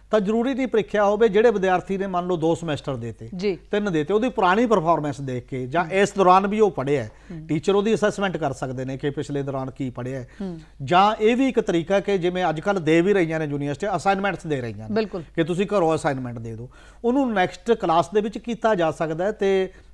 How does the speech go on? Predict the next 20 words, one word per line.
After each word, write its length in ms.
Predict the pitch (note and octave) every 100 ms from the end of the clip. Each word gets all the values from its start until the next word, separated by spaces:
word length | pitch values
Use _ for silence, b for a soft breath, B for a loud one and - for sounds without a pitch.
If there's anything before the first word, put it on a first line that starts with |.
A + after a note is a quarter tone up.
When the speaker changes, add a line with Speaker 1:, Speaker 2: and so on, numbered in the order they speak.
| -
Speaker 1:
ਇਹ 200 | G3 G#3
ਇੱਕ 180 | G3+ G#3+
ਵਾਜਬ 640 | F#3 C#3 D#3+ E3 G3+ F#3
ਹੈ, 100 | D#3
ਕਿਉਂਕਿ 260 | F#3+ F#3 F#3+
ਜਦੋਂ 200 | F#3+ G3
ਕੋਈ 200 | G#3 G#3
ਖਾਸ 360 | - C#3 F3+ G#3
ਹਾਲਾਤ 360 | F3 D#3+ D#3
ਹੁੰਦੇ 200 | E3+ F3
ਨੇ, 80 | G3+
ਖਾਸ 300 | F3+ E3 D#3+
ਹਾਲਾਤ 300 | F#3 F3+ F3
'ਚ 100 | -
ਖਾਸ 260 | E3 E3+ -
ਫੈਸਲੇ 340 | E3 F#3+ A3
ਲੈਣੇ 220 | F3+ D3
ਪੈਂਦੇ 280 | B2 A2+ G#2+
ਨੇ। 60 | G3
Speaker 2:
ਬਿਲਕੁਲ। 280 | G#3 F3+